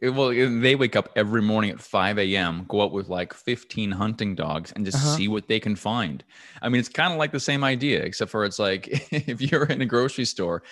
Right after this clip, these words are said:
Speaker 2: Uh-huh.
Speaker 1: and somewhere deep in there, there's a, a bagel that can actually physically hurt you, and you've gotta <laughs> root through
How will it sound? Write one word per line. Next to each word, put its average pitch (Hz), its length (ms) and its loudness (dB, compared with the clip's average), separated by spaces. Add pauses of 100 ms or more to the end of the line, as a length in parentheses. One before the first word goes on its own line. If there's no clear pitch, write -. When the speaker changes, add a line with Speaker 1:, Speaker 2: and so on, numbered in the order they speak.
Speaker 2:
Uh-huh. 127 140 -4
Speaker 1:
and 110 140 0
somewhere 110 760 0 (180)
deep 123 240 -2
in 107 120 2
there, 104 180 0
there's 92 300 -2
a, 87 320 -2
a 85 60 -2
bagel 101 500 4
that 90 140 2
can 90 200 -4
actually 95 360 -2
physically 95 460 -6
hurt - 400 -2
you, 71 180 -4
and 78 100 -6
you've - 140 0
gotta 139 360 0
<laughs> 98 60 -2
root 123 220 0
through 135 460 0